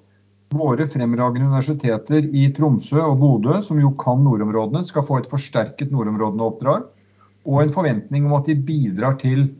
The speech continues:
utdanningssentra, eh, i vårt spredte land, eh, så du slipper å reise så langt.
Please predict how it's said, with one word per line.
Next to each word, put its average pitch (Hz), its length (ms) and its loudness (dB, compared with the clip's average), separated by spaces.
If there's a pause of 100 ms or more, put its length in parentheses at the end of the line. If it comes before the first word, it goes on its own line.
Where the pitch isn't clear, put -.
(340)
utdanningssentra, 123 1200 0 (320)
eh, 135 160 -2 (100)
i 139 120 4
vårt 135 420 -2
spredte 139 400 -2
land, 156 280 0 (540)
eh, 135 120 -6
så 143 240 -2
du 156 60 4
slipper 135 520 -2
å 143 60 6
reise 123 300 0
så 123 220 -6
langt. 113 420 -6